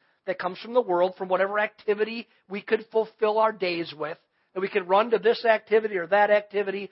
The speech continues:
buy this gadget or do that thing. He says real joy, the kind of joy that penetrates into your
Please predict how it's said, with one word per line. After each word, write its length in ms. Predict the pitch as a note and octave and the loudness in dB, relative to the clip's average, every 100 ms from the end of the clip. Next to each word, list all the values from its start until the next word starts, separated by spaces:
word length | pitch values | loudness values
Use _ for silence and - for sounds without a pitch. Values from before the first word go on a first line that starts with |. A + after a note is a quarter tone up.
| _ _ | _ _
buy 320 | D#3 G3+ G#3+ | 4 6 4
this 220 | G#3 A3 - | 2 0 0
gadget 460 | G3 G3+ G#3+ G#3+ G3 | 0 0 -2 -6 -8
or 80 | |
do 220 | E3+ G#3 G3+ | -8 -6 0
that 240 | G3 G3+ - | 0 0 -4
thing. 320 | F#3+ F#3 G3 _ _ _ _ _ _ _ _ _ _ | -4 -4 -10 _ _ _ _ _ _ _ _ _ _
He 120 | G3 | -10
says 240 | - F#3 E3 | -4 -4 -6
real 320 | F#3+ C4+ D4 | -8 -2 -2
joy, 560 | G3 D3 F3 D3 D3 D#3 _ | -4 -2 0 0 -2 -6 _
the 80 | G3+ | -8
kind 220 | - C4 | -2 -2
of 120 | C4 F#3 | -2 2
joy 220 | G#3 G3+ | 4 4
that 180 | F#3+ - | 2 2
penetrates 520 | A#3 A#3 - G#3+ - | 0 0 -4 -8 -6
into 160 | G3 F#3+ | -10 -8
your 160 | F3 | -10